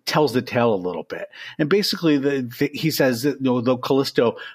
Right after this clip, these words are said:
planned for the difficulty of the market that was coming, they didn't anticipate just how challenging this market would be.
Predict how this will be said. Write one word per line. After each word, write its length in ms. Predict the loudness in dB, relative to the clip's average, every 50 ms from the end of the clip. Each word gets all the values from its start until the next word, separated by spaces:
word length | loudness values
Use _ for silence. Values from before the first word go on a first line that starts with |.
| _ -12
planned 420 | -2 2 2 4 4 4 2 0
for 120 | 0 0
the 100 | 0 0
difficulty 720 | 0 0 0 -2 -2 -2 -6 -2 -2 -2 -2 0 0 0
of 80 | 0 2
the 80 | 0 -2
market 480 | 0 0 0 -2 0 -2 -4 -2 -2
that 100 | -4 -2
was 160 | -2 -4 -4
coming, 500 | -4 -4 -2 0 2 2 2 2 0 -2 _ _ _ _ -20 -20 -20 -20 -20 -20 -20 _ -2
they 80 | 0
didn't 220 | 2 2 4 4 4
anticipate 680 | 4 2 2 0 -2 -4 -4 -2 -2 -2 -2 -2 -2
just 300 | -2 0 0 2 0 0
how 320 | -2 -2 0 2 2 2 2
challenging 560 | 0 0 -2 0 0 0 -2 -2 -4 -4 -4
this 160 | -4 -2 -2
market 340 | -2 -2 -2 -2 -4 -8 -6
would 200 | -6 -8 -8 -6
be. 280 | -4 -4 -4 -4 -8